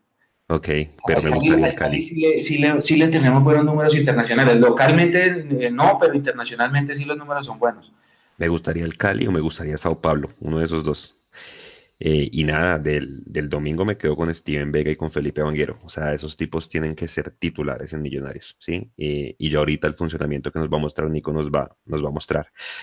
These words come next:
Speaker 1: Nico va a mostrar en este momento la famosa foto que discutimos con Leandro de si el gol de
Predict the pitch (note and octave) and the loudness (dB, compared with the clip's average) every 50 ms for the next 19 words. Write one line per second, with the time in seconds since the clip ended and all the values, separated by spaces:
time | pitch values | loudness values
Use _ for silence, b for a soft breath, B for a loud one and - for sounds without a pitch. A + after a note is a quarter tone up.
0 | B B - E2+ E2+ E2+ - F#2 F#2 F#2 G2 G2 - - F2 F2+ F2+ F2 F2+ - | B B -2 0 0 0 0 0 0 0 0 -2 -4 -2 -2 0 0 -2 -4 -4
1 | - E2 E2+ E2 D#2+ D#2 D2+ D2+ D2+ D2 - D2+ D#2 - - D2+ D2 D2 - - | -4 -4 -2 -2 -2 -2 -2 -2 -4 -4 -4 -6 -6 -4 -2 -2 -2 0 -2 -4
2 | - - D#2+ D#2 D2 D2+ D#2 D2+ D2+ - E2 E2+ E2+ F2 D#2+ - D#2+ - - D#2+ | -2 0 0 2 2 2 0 0 0 0 -2 0 0 0 0 0 -2 -2 0 0
3 | D#2 D2+ - - D2+ - D2+ D2 D2 - - - D2+ D2 D2 D2+ D2 D2 D2 D2 | 0 0 -2 -6 -6 -4 -4 -4 -6 -8 -8 -8 -4 -2 -2 -2 -2 -2 -2 -2
4 | D2 D2 D2 D2+ D#2 D#2+ D#2 F2 D#2 D2 D2 C#2+ - D2 D2 D2+ D2 D#2 D2+ D#2 | -2 0 0 0 0 0 0 -2 -2 -2 -2 -2 -2 -2 -2 -2 -2 -2 -2 -4
5 | D2+ | -4